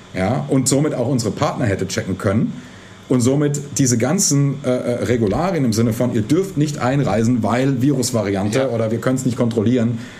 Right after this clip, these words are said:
Speaker 1: Also, äh, äh, da muss ich mich dann fragen, ist es eigentlich noch Pandemie oder werden hier politische Interessen durchgesetzt? Also vom Impfpass, vom Digitalen möchte ich gar nicht reden.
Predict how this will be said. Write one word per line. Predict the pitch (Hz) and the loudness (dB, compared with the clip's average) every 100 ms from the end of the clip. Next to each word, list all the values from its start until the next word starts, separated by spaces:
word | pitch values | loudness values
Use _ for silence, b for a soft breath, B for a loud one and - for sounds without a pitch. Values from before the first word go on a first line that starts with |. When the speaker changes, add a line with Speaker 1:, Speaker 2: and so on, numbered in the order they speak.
| B | B
Speaker 1:
Also, | 110 127 | 0 0
äh, | - 135 - 117 | 0 -4 -2 -4
äh, | B B B - | B B B -2
da | 120 | 0
muss | 131 | 2
ich | 151 | 2
mich | 143 | 0
dann | 127 | 0
fragen, | 127 127 123 127 - - - - | 0 0 0 -6 -10 -18 -20 -4
ist | - - | 0 2
es | 139 | 0
eigentlich | 123 127 127 117 | 0 0 0 0
noch | 120 - - - - - | 0 -2 -10 -14 -20 -2
Pandemie | 110 101 90 123 240 | 0 2 2 2 2
oder | 190 156 | 0 0
werden | 143 135 | 0 0
hier | 139 | 0
politische | 143 131 131 117 | 2 0 0 0
Interessen | 110 113 110 101 | 0 0 0 0
durchgesetzt? | 80 76 78 80 - | -2 -4 -6 -4 -2
Also | 92 | -2
vom | 90 95 | -2 0
Impfpass, | 123 135 147 131 - | 0 0 -2 -2 0
vom | 123 | 0
Digitalen | 117 117 113 110 | 0 0 0 2
möchte | 107 101 | 0 0
ich | - | -4
gar | 95 | -4
nicht | 90 87 | -4 -2
reden. | 95 113 135 | 0 0 -2